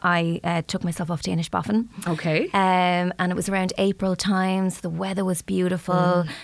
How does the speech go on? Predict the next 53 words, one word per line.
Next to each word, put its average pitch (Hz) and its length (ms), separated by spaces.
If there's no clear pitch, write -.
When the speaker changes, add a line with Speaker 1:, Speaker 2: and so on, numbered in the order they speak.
Speaker 1:
And, 180 360
it, 190 160
you 208 80
know, 190 100
it - 80
was 170 140
really 175 120
quiet. 165 340
There 170 60
was 165 100
no 175 120
tourists 170 400
or 170 60
anything. 165 420
So 180 180
I - 20
brought 208 220
the 269 80
guitar 233 240
with 185 120
me 180 140
and 185 140
I 208 60
would 208 100
just - 160
go 190 140
to 165 60
the - 80
beach 175 280
every 180 260
day. 170 560
And 165 320
so 262 160
it 269 80
was 269 120
lovely. 277 380
It 202 60
was, 226 160
it - 120
was 220 160
a 240 40
really 254 200
nice 220 280
kind 208 200
of 185 60
way 190 80
to 196 140
kickstart - 880
the 185 80
Speaker 2:
Yeah. 180 80
Speaker 1:
writing. 160 420
Um, 175 600
and, 180 240